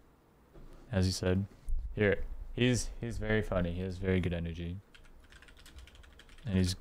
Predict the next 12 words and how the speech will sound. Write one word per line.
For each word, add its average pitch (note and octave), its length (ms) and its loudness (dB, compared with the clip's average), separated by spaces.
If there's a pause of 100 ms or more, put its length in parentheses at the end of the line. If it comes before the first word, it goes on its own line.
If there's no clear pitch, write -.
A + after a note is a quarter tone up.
insane G2 360 0
at, F2+ 180 4 (460)
uh, F2 840 4
Hanzo. F2+ 460 2 (760)
So, G2 380 4
y'all, A#2+ 400 6
y'all C#3 680 8 (260)
go A#2+ 120 6
say C3+ 160 10
hi B2 200 8
to B2 100 8
him. G#2+ 480 6